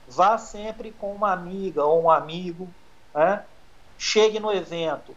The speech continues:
a, a sua roupa, ela tem que ser o mais discreta possível, nada de coisa espalhafatosa. Você tem que lembrar que você não tá indo pra uma boate, não é uma balada baunilha.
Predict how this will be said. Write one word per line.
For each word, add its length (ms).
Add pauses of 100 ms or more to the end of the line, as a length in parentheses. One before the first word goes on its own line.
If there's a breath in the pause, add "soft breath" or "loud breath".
a, 360
a 20
sua 240
roupa, 560
ela 220
tem 180
que 60
ser 100
o 100
mais 300
discreta 540
possível, 640 (380)
nada 420
de 140
coisa 340
espalhafatosa. 1080 (600)
Você 160
tem 160
que 80
lembrar 400
que 60
você 100
não 160
tá 160
indo 100
pra 160
uma 140
boate, 680
não 160
é 60
uma 180
balada 440
baunilha. 640